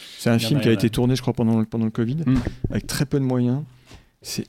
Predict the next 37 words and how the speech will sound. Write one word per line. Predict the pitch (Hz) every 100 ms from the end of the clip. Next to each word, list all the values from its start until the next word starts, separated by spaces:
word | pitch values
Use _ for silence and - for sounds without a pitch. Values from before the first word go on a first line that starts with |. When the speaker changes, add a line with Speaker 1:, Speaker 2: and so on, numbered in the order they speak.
| _
Speaker 1:
indigent, | 139 127 120 123
quoi. | 107 -
C'est | - -
mal | 107 120 120
joué, | 113 120 120
mal | 120 127
mis | 123 120
en |
scène, | 113 - 113 113
mal | 120
raconté. | 120 120 - 117 131
Enfin, | - -
il |
y | 110
a |
rien | - - 135 160 170 -
pour | 113
sauver | - 113
le | 110
film. | - 117 120
Speaker 2:
Ok. | 110 -
Speaker 1:
Il | 110
y |
a | 117
un | 143
ou | 165
deux | 151 151
trucs | - 151 _
techniques | - - - 131 135 120
de | 113
visualisation, | 110 110 113 113 113 117 120 123 120
parce | -
que | -
ce | 113
mec | 117 117 117
a | 110
une | 104